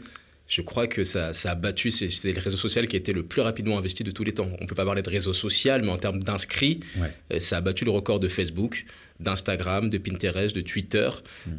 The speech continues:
Speaker 1: Euh, on est dans une révolution, clairement. On est clairement dans une révolution.
Speaker 2: Ouais.
Speaker 1: Et pour revenir aux habitudes, je pense que l'une des habitudes les plus puissantes qu'on puisse prendre au vingt et unième siècle, c'est l'habitude d'apprendre.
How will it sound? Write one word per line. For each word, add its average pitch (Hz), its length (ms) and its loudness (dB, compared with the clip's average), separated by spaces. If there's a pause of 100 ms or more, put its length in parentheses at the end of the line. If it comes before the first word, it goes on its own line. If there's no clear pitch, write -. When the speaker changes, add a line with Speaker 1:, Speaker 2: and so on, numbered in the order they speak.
Speaker 1:
Euh, - 560 -6 (920)
on 117 100 4
est 110 60 4
dans 113 100 4
une 107 120 2
révolution, 117 420 2 (180)
clairement. 131 380 0 (220)
On 101 120 0
est 104 60 4
clairement 120 300 0
dans 110 60 4
une 107 140 0
révolution. 95 520 0 (360)
Speaker 2:
Ouais. 78 140 -8 (640)
Speaker 1:
Et 101 100 0
pour 92 180 -2
revenir 101 240 0
aux 98 140 0
habitudes, 95 380 0
je - 40 -4
pense - 180 2
que 107 160 0 (120)
l'une 131 420 4
des 101 240 2
habitudes 101 440 -2
les 98 80 0
plus 113 200 -4
puissantes 117 320 2
qu'on 104 80 -2
puisse 104 160 -2
prendre 110 240 0
au 95 40 -2
vingt 87 160 0
et 90 40 -2
unième 78 200 -4
siècle, - 380 2 (340)
c'est - 160 -4
l'habitude 82 520 -4
d'apprendre. 95 520 0